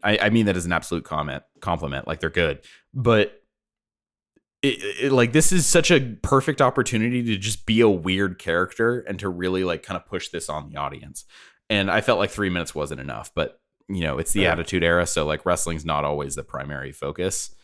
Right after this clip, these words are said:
Speaker 2: True.
Speaker 1: And it's just weird because it, it feels, like, so perfect for that to just be a thing. And then it was like, "Oh, that's it."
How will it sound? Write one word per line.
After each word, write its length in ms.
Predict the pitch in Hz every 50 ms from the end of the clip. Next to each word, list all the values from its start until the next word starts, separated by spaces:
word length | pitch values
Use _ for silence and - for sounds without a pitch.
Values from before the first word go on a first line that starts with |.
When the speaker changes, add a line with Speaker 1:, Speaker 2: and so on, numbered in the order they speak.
| _ _ _ _ _ _ _ _ _ _ -
Speaker 2:
True. 80 | 87
Speaker 1:
And 480 | 87 82 80 78 78 78 78 76 - - _ _ _ _ _ _ _ _ _ _ _ _ _ _ _ _ _ _ _ _ _ - - 85 82 -
it's 240 | - 123 110 - -
just 220 | - 104 - -
weird 260 | 104 107 123 131 110 85
because 240 | 90 - 101 87
it, 140 | 90 90 -
it 160 | 123 123 -
feels, 340 | - - 120 131 139 139 131
like, 140 | 123 101 -
so 180 | - - 110 104
perfect 400 | - - 104 101 - 120 - -
for 80 | 101
that 240 | 87 87 87 - -
to 120 | - 107 92
just 260 | 90 98 87 92 90
be 160 | 85 92 87
a 60 | 78
thing. 520 | 71 - - 90 85 80 78 71 71 73 -
And 120 | 90 92 90
then 60 | 90
it 80 | 85
was 160 | 85 85 - -
like, 120 | 87 - -
"Oh, 160 | 156 170 - -
that's 220 | 104 92 - -
it." 180 | 71 69 -